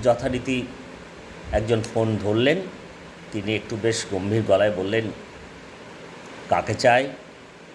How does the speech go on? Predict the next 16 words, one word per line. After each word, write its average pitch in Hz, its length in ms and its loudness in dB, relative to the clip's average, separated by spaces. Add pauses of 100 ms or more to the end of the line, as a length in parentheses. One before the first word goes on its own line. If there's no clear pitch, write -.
(840)
আমি 101 240 2
বললাম, 117 420 4 (880)
"আচ্ছা - 220 -2
এখানে 117 400 2
কি, 123 220 0 (120)
আহ, - 120 -6 (1040)
বাঁশ 92 260 0
পাওয়া 127 220 8
যায়?" 160 260 4 (2000)
উনি 104 180 2
বললেন, 98 380 4 (360)
"হ্যাঁ, 107 360 4 (880)
এখানে 101 340 -2
বাঁশ 92 240 4 (480)
পাওয়া 95 220 6
যায়, 139 260 6